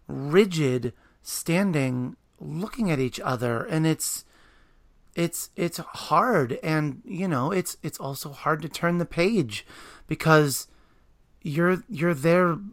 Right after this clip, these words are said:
in that real emotion. Varian, you mentioned about the gulf, uh, of, of, of a divide between the two of them.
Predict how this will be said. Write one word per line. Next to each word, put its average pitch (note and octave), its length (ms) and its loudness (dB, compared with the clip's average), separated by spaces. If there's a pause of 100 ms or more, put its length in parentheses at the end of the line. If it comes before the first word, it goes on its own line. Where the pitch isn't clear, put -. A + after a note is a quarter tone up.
(140)
in E3+ 220 4
that D#3+ 220 4
real D#3+ 220 4
emotion. D3+ 480 2
Varian, D#3+ 300 4
you E3 80 2
mentioned F3 320 0
about C#3+ 300 6 (360)
the D#3 120 -2
gulf, C#3+ 720 0 (420)
uh, C#3 380 4 (100)
of, C#3+ 360 2
of, C#3 480 0
of C3+ 140 -2
a C#3+ 100 0
divide C3+ 640 0
between G3 320 -2
the A#3 100 2
two C#3+ 200 -2
of B2 120 0
them. C3 340 0